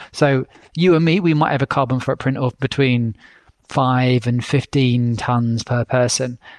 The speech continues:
When you go up to the kind of millionaire or billionaire status, you're,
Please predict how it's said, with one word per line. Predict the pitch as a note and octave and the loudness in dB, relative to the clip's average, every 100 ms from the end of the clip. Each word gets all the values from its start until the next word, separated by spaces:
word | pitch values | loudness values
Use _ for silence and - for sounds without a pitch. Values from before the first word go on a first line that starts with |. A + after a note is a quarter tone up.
| - - | -20 -4
When | D3+ D#3+ | 0 4
you | D#3 | 4
go | D3 D3 | 4 2
up | - | 0
to | - | -4
the | C3 | -2
kind | C3 | 0
of | B2+ | 2
millionaire | C3+ C#3 C#3 C3+ C3 | 4 4 4 4 4
or | B2 | 2
billionaire | G#2+ C#3 B2+ B2 A#2 | 2 2 2 0 -2
status, | A2 A#2+ A#2 B2 A2 - | -2 -4 -4 -6 -8 -2
you're, | C3 B2 A#2+ | 0 2 0